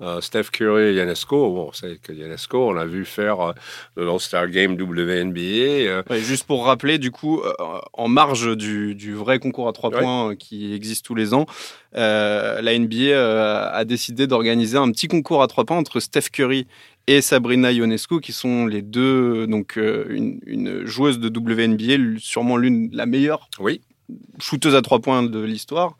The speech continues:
Speaker 2: euh, et qui vont donc s'affronter.
Speaker 1: Oui, qu'on a, qu'on a eu la chance de, de interviewer pendant les Paris Games.
Speaker 2: Ouais.
Speaker 1: Elle était là.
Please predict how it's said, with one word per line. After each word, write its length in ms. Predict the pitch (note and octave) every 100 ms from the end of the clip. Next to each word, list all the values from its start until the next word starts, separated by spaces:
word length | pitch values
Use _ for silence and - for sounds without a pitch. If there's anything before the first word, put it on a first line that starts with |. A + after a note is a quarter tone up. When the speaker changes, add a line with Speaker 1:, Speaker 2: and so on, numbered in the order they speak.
| - - - - _ -
Speaker 2:
euh, 220 | A#2 A2+
et 80 | G#2
qui 140 | -
vont 140 | G#2+ C3
donc 200 | C3+ C#3
s'affronter. 480 | A2+ - F#2 F2 A2+
Speaker 1:
Oui, 160 | C3
qu'on 160 | A#2+ A#2
a, 160 | A2+
qu'on 120 | G#2+ A2
a 60 |
eu 100 | A2+
la 120 | G#2+
chance 400 | G#2+ G#2+ A#2 A2
de, 480 | G2 F#2 F#2 F#2+ G#2+
de 120 | G2 G2+
interviewer 800 | G#2 G#2+ A2 G2 G2+ F#2+ A2 A#2
pendant 300 | G2 F#2 F2+
les 140 | F2
Paris 320 | F#2 F#2 F2
Games. 340 | G2+ B2 F#3+ B2+
Speaker 2:
Ouais. 220 | F2+ D2
Speaker 1:
Elle 80 | E2
était 240 | E2+ F#2
là. 220 | F#2+ D#3